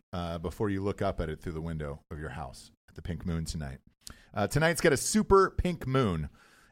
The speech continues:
And, uh, that, that the pink moon is also linked to, uh, end of days omen, or a rebirth is what they call it,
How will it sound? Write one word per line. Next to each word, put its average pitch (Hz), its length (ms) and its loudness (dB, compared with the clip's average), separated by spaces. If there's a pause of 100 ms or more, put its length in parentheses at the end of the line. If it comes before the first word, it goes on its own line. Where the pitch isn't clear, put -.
(100)
And, 104 200 0
uh, 104 320 0
that, 127 340 2
that 110 300 -6
the 120 40 -12
pink 160 240 -2
moon 127 160 0
is 110 120 0
also 127 360 0
linked 107 460 -2
to, 98 360 -2
uh, 95 280 -2
end 117 180 2
of 95 160 -2
days 107 400 2
omen, 107 400 0 (760)
or 90 260 -4
a 85 140 -2
rebirth 131 680 4
is 85 120 -10
what 101 120 -12
they 92 80 -2
call 80 300 -4
it, - 200 -12